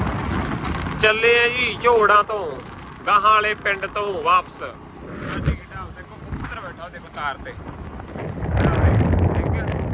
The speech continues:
ਵਾਈਟ ਪੀਅਰ, ਬਿਜਲੀ ਵਾਲਾ ਫੋਟੋ ਪਈ। ਬਈ ਇੱਥੋਂ ਹੈਗਾ ਆਪਣਾ ਪਿੰਡ ਪੱਚੀ ਤੀਹ ਕਿਲੋਮੀਟਰ ਹਨਾ। ਦਲਜੀਤ ਦੀ ਬਾਈਕ ਹੈ।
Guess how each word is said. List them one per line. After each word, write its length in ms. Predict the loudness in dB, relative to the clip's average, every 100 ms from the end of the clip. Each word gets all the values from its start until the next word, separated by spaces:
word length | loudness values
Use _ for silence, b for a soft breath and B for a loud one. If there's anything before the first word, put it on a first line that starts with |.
| -2 -2 -4 -4 -4 -4 -2
ਵਾਈਟ 340 | -2 -4 -4
ਪੀਅਰ, 240 | -4 -4 -2 -4 -4 -4 -4 -4 -4 -6 -8
ਬਿਜਲੀ 260 | -8 -8 -6
ਵਾਲਾ 160 | -4 -2
ਫੋਟੋ 360 | 0 0 0 -4
ਪਈ। 100 | -6 -6 -8 -10 -10 -4 4
ਬਈ 120 | 6
ਇੱਥੋਂ 260 | 6 6 6
ਹੈਗਾ 220 | 8 6
ਆਪਣਾ 240 | 6 4
ਪਿੰਡ 220 | 2 2 6 6 4 0
ਪੱਚੀ 320 | -2 -4 -10 -10
ਤੀਹ 160 | -10 -8
ਕਿਲੋਮੀਟਰ 440 | -6 -6 -6 -2
ਹਨਾ। 240 | 2 2 0 -10 -10 -4
ਦਲਜੀਤ 320 | -2 -2 -4
ਦੀ 120 | -4
ਬਾਈਕ 340 | 0 0 0
ਹੈ। 160 | -4 -4